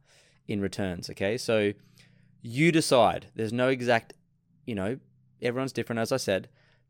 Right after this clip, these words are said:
but I hope that gives you a mathematical, really simple mathematical way to choose, "Well, I'm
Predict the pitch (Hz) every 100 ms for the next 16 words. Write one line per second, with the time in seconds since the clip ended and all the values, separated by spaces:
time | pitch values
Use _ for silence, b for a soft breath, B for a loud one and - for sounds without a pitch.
0 | - 135 135 160 185 190 143 123 120 107
1 | 110 - 107 95 104 - 110 98 - 113
2 | 123 139 139 - - 120 - 92 107 _
3 | _ _ _ _ 113 113 113 110 107 101
4 | 101 101 95 - 151 98 101 104 95